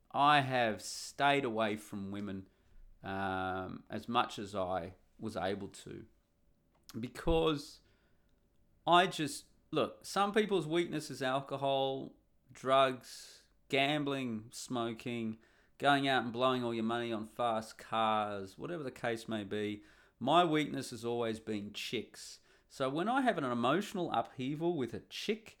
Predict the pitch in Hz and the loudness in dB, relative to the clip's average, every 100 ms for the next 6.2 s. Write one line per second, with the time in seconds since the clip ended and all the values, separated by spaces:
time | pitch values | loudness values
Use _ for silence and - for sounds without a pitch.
0 | _ _ _ - 120 143 180 190 185 - | _ _ _ -4 0 4 4 4 2 -4
1 | - 151 139 143 143 127 113 110 113 113 | -4 -2 2 2 2 -2 -6 -6 -2 -2
2 | 107 - 107 107 104 92 101 92 - - | -2 -2 0 2 0 -2 -4 -8 -8 -12
3 | - 80 76 - - - 131 147 147 - | -12 -12 -14 -20 -20 -2 4 6 6 2
4 | - - - - _ _ _ _ - - | -14 -18 -20 -20 _ _ _ _ -10 0
5 | 147 123 - 104 98 90 85 73 64 - | 2 2 -2 -6 -6 -10 -12 -12 -16 -18
6 | - - | -18 -20